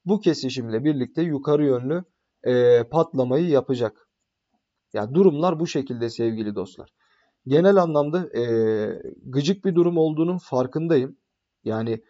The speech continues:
e, örneğin ya şunun için gıcık. Önceden atıyorum ciddi, e, yukarılardan bir alım yaptınız. E, sonrasında içeride kaldınız vesaire. Fakat, e, şu anda hala ciddi yükseliş bekliyoruz.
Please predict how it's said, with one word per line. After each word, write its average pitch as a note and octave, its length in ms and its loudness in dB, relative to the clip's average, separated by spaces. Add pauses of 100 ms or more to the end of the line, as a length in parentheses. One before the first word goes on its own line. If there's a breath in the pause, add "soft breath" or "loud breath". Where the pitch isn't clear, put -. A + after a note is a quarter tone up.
(200)
e, A2+ 100 0 (280)
örneğin C#3 520 0 (220)
ya A2+ 100 -4
şunun D#3+ 280 -4
için D#3 280 -4
gıcık. A2+ 320 -6
Önceden D3 480 0
atıyorum D3 460 -2
ciddi, C3+ 520 -2 (100)
e, A2+ 100 -2
yukarılardan C3+ 800 2
bir C3+ 120 -2
alım C3+ 280 0
yaptınız. D3 540 -2 (720 soft breath)
E, B2 100 -6
sonrasında D#3 640 2
içeride C3+ 460 -2
kaldınız D3 600 -4 (120)
vesaire. C#3 600 0 (1200 soft breath)
Fakat, E3+ 460 0 (100)
e, A#2 480 -2
şu F3 200 2
anda E3 360 0 (340)
hala D3 560 4
ciddi C3 320 -8
yükseliş D#3+ 580 -2
bekliyoruz. D#3 580 -2